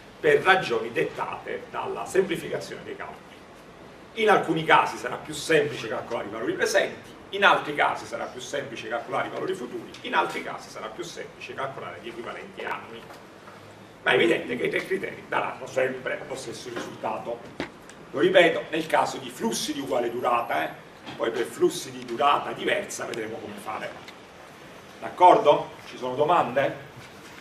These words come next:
Benissimo.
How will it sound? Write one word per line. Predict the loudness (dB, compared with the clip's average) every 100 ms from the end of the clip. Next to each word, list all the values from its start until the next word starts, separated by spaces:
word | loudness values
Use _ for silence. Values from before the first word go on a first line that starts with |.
| -18 -20 -20 -20 -20 -20 -20 -20 -18 -20 -20 -20 -20 -20 -20 -20 -20 0
Benissimo. | 4 4 2 0 2 2 0